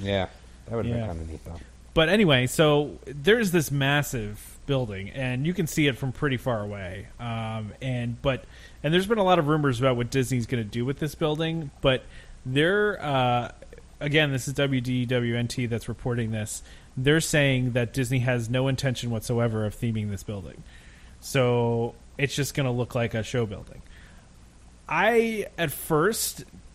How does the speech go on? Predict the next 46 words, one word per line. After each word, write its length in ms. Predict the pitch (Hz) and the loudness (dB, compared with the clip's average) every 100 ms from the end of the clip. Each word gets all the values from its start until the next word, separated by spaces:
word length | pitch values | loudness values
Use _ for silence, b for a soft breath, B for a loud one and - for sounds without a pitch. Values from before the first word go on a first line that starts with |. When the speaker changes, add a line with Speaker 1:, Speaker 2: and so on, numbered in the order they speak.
| - | 0
Speaker 2:
thought 280 | 151 147 139 | 4 4 4
this 200 | 143 - | -4 0
was, 280 | 143 123 - | 0 0 0
like, 300 | 123 113 - - 131 | 0 0 -10 -18 -6
that's 260 | 131 135 | -4 -4
kinda 260 | - 143 131 | -2 0 2
lazy 360 | 120 131 131 143 | 2 2 2 0
and 120 | 117 | 0
terrible, 500 | 127 123 127 160 175 | 0 0 0 0 0
but 240 | 165 135 | -2 0
then 440 | 147 143 143 143 135 B B B B B - - - | 4 4 4 2 -2 B B B B B -20 -20 -10
I 160 | - 151 | -2 0
also 460 | 151 165 - 180 151 | 2 4 6 4 4
think 420 | - 151 143 - - | 2 2 0 -6 -2
to 100 | 143 | 2
myself, 460 | 131 - 131 123 | 4 6 4 4
"Okay, 340 | 143 - 139 120 | 0 2 2 4
well, 180 | 123 | 2
when 160 | 123 139 | 2 4
they 240 | 131 131 - | 4 2 -2
expanded 540 | - - 143 147 156 | -8 -2 0 2 2
Soarin', 480 | - 147 139 151 165 | 2 2 4 4 4
they 100 | 139 | 6
didn't 240 | 135 143 131 | 4 4 2
really 220 | 131 131 | 2 4
hide 220 | 127 123 | 4 4
that 180 | 117 113 | 2 0
building 300 | 120 107 107 | 0 -2 -4
either." 340 | 104 98 92 110 | -4 -6 -8 -4
You 120 | 147 | -2
can, 200 | 131 139 | 0 0
you 120 | 139 170 | 0 2
can 140 | 143 | 2
see 160 | - 151 | 2 2
that 160 | 117 | 2
building 280 | 117 107 104 | 0 -4 -6
pretty 220 | - 127 107 | -4 -4 -2
Speaker 1:
And, 60 | |
Speaker 2:
easily. 140 | 151 156 | -2 -2
Speaker 1:
and 120 | 147 | -4
Soarin's 460 | - 208 262 127 107 | 0 2 2 0 0
not 240 | 104 98 78 - - | 0 -2 -8 -16 -10
themed 420 | 110 107 104 101 101 | -4 -2 -2 -6 -6
from 120 | 101 | -6
the 100 | 92 | -2
outside. 520 | 120 151 - 82 107 | -2 -2 -2 -2 -4